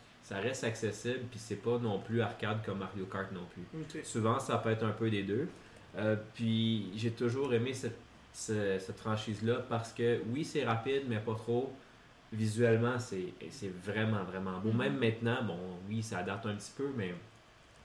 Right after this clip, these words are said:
Speaker 1: c'est vraiment beau. La musique, c'est de la musique électronique,
Speaker 2: Mhm.
Speaker 1: mais pas, euh, c'est pas du gros boom boom de club, là.
Speaker 2: Ok.
Speaker 1: C'est vraiment, c'est du techno, mais plus house, puis, euh, fait qu'on embarque dedans, puis ça va vraiment bien avec,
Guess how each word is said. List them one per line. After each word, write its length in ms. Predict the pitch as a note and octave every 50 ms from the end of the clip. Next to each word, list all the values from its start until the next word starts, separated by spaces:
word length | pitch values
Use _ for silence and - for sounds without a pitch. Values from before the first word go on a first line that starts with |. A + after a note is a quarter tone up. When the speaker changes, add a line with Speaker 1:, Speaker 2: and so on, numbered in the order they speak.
| - - - - - -
Speaker 1:
c'est 80 | - G#2
vraiment 320 | G2 F#2+ G2 G2 G#2+ G2+ F#2+
beau. 160 | F#2+ F#2+ G2+ G#2 - - - - - - - - - -
La 120 | G#2+ G#2 G#2
musique, 500 | A2 A2 A2 G#2 G#2+ A#2+ B2 A#2+ A#2+ - - - - - -
c'est 200 | - - F#2 F#2
de 60 | F#2+
la 60 | F#2+ G2
musique 280 | F#2+ F#2+ G#2+ A2 A2+
électronique, 560 | A2 G2 F#2+ - - G2+ G2 G#2 A2 A#2+ A#2 - - - -
Speaker 2:
Mhm. 160 | F3 D#3+ - F3
Speaker 1:
mais 120 | F#3+ -
pas, 180 | G2 - - B2 B2 B2+ C3 - B2+ A2+
euh, 320 | G2+ F#2+ F#2+ F#2+ F#2 F2+ F2 - - - - - - - - - - - - - - - - - - - - - -
c'est 80 | -
pas 80 | - D3+
du 120 | E3+ F3
gros 180 | - C#3 C3 C3+
boom 240 | A#2+ A#2+ A#2 A2+ G#2+
boom 220 | A2 A#2 A#2+ A#2
de 100 | A#2 G#2
club, 380 | F#2+ - - G#2+ G#2+ G#2+ G#2 F#2
là. 80 | F#2+ F#2
Speaker 2:
Ok. 60 | D#2 D#2
Speaker 1:
C'est 140 | - - G2+
vraiment, 440 | G2 G2+ G2+ G#2+ A2 A#2+ B2+ B2+ A2+
c'est 160 | - A2 G#2
du 60 | - -
techno, 520 | - A2 G#2+ - A#2 A#2 A#2 B2+ C3+ C3 B2
mais 300 | A2 G#2 G2+ G2+ G2 F#2+
plus 340 | - - A#2+ B2 A2+ A#2 -
house, 380 | - G#2+ A2 A2 A#2 A2+ A2 - -
puis, 340 | - G2+ G2 G2 F#2+ F#2+ F#2+
euh, 340 | F#2 F2+ F2+ F2+ F2+ F2+ F2
fait 220 | - - F#2+ F#2 -
qu'on 320 | - D2 F#2 F#2 F#2 G2
embarque 380 | G2 G2 G2 G#2 G#2+ A2 - A2+
dedans, 440 | G#2+ G2+ G2 G#2 G#2+ G#2+ A2 A2 A2
puis 80 | - F#2
ça 160 | - - G2
va 140 | F#2 F#2+ F#2+
vraiment 420 | G2 G2+ G#2+ A2+ A#2 A#2+ A2+ G#2
bien 200 | G2 G#2 G#2 A2
avec, 180 | G#2 F#2+ F#2